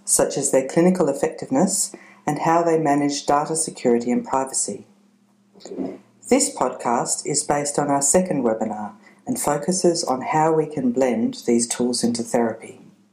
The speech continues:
We will suggest some steps for incorporating technology into your work and provide two case studies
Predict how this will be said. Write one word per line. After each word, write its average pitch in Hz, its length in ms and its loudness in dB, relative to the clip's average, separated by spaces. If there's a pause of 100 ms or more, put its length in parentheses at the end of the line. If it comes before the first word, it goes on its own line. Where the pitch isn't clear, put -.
(800)
We 220 160 8
will 240 160 8
suggest 185 680 0
some 156 160 2
steps - 460 0
for - 100 2
incorporating 151 840 0
technology 131 680 2
into 123 300 2
your 117 100 4
work 120 340 -2 (480)
and 156 160 0
provide 139 520 0
two 226 220 2
case 170 300 0
studies 120 560 -4